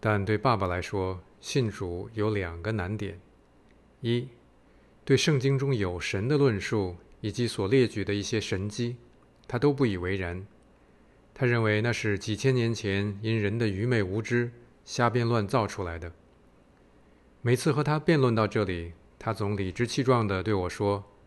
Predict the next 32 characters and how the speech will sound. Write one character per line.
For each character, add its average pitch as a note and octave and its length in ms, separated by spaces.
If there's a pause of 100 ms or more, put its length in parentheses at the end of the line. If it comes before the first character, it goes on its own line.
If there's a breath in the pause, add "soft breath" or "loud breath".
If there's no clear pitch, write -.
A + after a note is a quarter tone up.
(800)
：“在 C#3 160
古 B2 200
书 E3 280
里， A#2+ 260
我 D3 220
所 C3 160
看 C3 260
到 A#2 180
比 G#2+ 140
这 C3 140
些 C#3 120
描 A2+ 240
述 A#2 240
更 B2+ 240
神 A2+ 300
的 D3 80
神 B2+ 240
迹 B2+ 260
多 D#3+ 280
了 D3 80
去 D3 260
了， F2+ 180 (720)
难 B2 140
道 C3+ 120
那 C#3 200
些 A2+ 380 (240)
我 A2+ 180
都 D3 240
得 A#2 140
去 - 160
信 C#3+ 220
吗？” C3+ 240